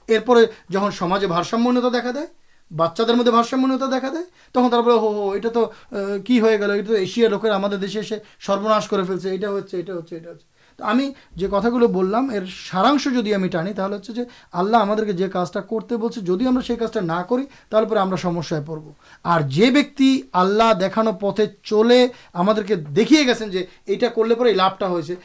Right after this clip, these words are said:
তার আদর্শ অনুসরণ না করে একটা লোক যে করেই নাই, তার আদর্শ যদি আমরা অনুসরণ করতে চাই, তাহলে সেই অন্ধ পথ দেখালে যেভাবে আমাদের দুর-, দুরবস্থা হতে পারে,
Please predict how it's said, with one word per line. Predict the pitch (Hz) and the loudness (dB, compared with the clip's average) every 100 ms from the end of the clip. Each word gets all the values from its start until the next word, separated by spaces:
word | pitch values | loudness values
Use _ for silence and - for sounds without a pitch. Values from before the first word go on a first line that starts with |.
| - _ | -20 _
তার | 190 226 | 2 4
আদর্শ | 277 269 277 | 4 0 0
অনুসরণ | 254 247 247 226 | 0 2 2 0
না | 196 | 0
করে | 175 170 180 - _ | -2 -4 -6 -14 _
একটা | 233 - 240 | -8 -2 2
লোক | 226 | 2
যে | 196 | 2
করেই | 220 185 208 294 | -4 2 4 6
নাই, | 254 180 143 _ _ _ _ | 4 2 -4 _ _ _ _
তার | 185 220 | 2 4
আদর্শ | 254 277 | 2 0
যদি | 269 240 214 208 | -2 -2 0 0
আমরা | 196 | 0
অনুসরণ | 196 196 202 | -2 -2 -4
করতে | 185 185 180 | -4 -4 -4
চাই, | 165 214 254 - _ | -4 -6 -8 -18 _
তাহলে | 214 214 208 196 - | 0 2 0 -4 -10
সেই | - 208 | -8 -6
অন্ধ | 196 226 220 226 | 0 2 2 2
পথ | 202 190 | 0 0
দেখালে | 196 196 208 196 | 0 0 -2 0
যেভাবে | 190 196 185 185 | 0 0 -2 -4
আমাদের | 175 180 180 | -4 -4 -2
দুর-, | 175 220 180 | 0 -2 -6
দুরবস্থা | 160 175 202 202 208 | -4 -2 -2 -2 -2
হতে | 190 202 | -2 -2
পারে, | 220 | -4